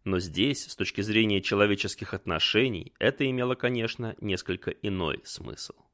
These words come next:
Всё это крайне удручающе подействовало на меня, словно в кошмарном полусне я вспомнил "Мёртвый дом" Достоевского, и мне показалось, что жизнь, мир,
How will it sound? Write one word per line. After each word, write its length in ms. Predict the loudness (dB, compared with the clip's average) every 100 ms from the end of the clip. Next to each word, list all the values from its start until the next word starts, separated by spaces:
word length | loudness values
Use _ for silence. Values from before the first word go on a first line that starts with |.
| _ _ _ _ _ _ -20 -20 _
Всё 220 | 8 10
это 140 | 10
крайне 340 | 6 4 4 4
удручающе 840 | 2 0 0 6 8 8 6 2
подействовало 760 | 2 2 4 0 0 -4 -2 -2
на 80 | -2
меня, 440 | -2 -2 -4 -6 _ _
словно 360 | -2 0 2
в 80 | 0
кошмарном 540 | -2 0 2 2 2 2
полусне 580 | 2 2 2 0 2
я 120 | 4 2
вспомнил 500 | 0 0 2 2 2
"Мёртвый 400 | 2 2 2 2
дом" 320 | 4 4 2
Достоевского, 880 | -2 2 2 4 2 0 -14 -16 -18 _ _ -20 -4
и 100 | 2
мне 220 | 4 6
показалось, 560 | 4 4 4 6 4 2
что 240 | -4 -4
жизнь, 580 | -2 0 -2 -4 -8 -10 -10
мир, 500 | -4 0 0 -2 -8